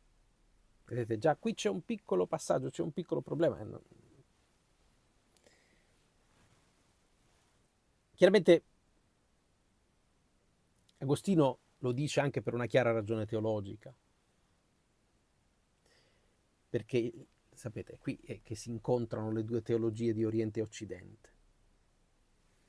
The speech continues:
Perché se per il greco non esiste la te-, la, la,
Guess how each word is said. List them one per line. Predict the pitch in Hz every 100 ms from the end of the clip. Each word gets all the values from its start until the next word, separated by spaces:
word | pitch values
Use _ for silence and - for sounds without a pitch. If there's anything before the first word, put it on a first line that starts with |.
| - _ - _ - -
Perché | - - 131
se | - 175
per | 175 151 123
il | 123
greco | 117 156 156 - 120 104 - _ _ _ _ _ _ _ _ _ _ _ _ _ _ _ _ _ _ -
non | 143 143
esiste | 139 120 180 165 - - - 113 - _ _ _ _ _ _ _ _ _ _ _ _ _ _ _ _ 147
la | 127 120 113 _ _ _ _ _ _ _ _
te-, | - 156 -
la, | 143 135 123
la, | 120 117 107